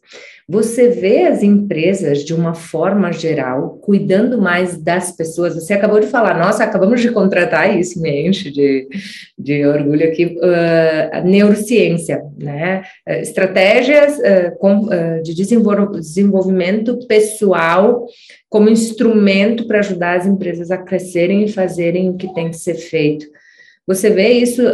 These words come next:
se tornando cada vez mais cultura ou ainda muito precário? Qual é a tua visão sobre isso?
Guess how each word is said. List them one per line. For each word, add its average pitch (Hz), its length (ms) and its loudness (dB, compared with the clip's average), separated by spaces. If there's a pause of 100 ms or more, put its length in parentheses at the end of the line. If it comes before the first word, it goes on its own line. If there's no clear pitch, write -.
(200)
se - 160 -10
tornando 190 460 0
cada 196 180 2
vez 185 180 0
mais 185 360 -2
cultura 202 880 2
ou 185 180 6
ainda 196 540 4
muito 208 500 2
precário? 202 1040 2
Qual 233 200 2
é 320 80 4
a 294 80 2
tua 247 160 2
visão 190 400 0
sobre 170 360 -4
isso? 165 380 -10